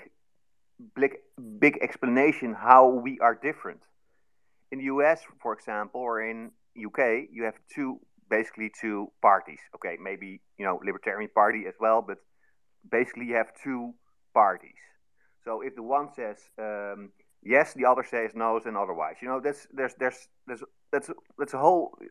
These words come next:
I always make the joke: a two-party system is just one party away from a one-party system. But now I will give you the shocker. We, in Holland, could choose from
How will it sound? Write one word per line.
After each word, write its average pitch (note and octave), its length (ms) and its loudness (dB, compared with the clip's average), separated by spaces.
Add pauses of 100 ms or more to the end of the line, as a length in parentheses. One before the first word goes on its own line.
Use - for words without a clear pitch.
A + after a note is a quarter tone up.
I C3+ 100 8
always D3+ 280 4
make C#3 240 -2
the A#2+ 60 -12
joke: B2+ 380 0
a C3 40 -14
two-party C3+ 560 0
system C3 420 -10
is A2+ 120 -10
just G#2+ 180 -20
one B2+ 220 4
party A#2+ 340 6
away A2+ 320 0
from B2+ 140 -16
a C3+ 60 -6
one-party B2 580 0 (100)
system. - 280 -20 (800)
But C3 160 -12
now E3 280 4
I D#3+ 80 6
will D3 160 2
give C3 260 -4
you A#2+ 60 -14
the G#2 100 -18 (100)
shocker. - 340 -6 (1600)
We, A3 600 -6 (580)
in A2+ 80 -6
Holland, A#2+ 380 2 (220)
could C#3 200 -6
choose D3+ 340 -6 (120)
from A#2 240 -2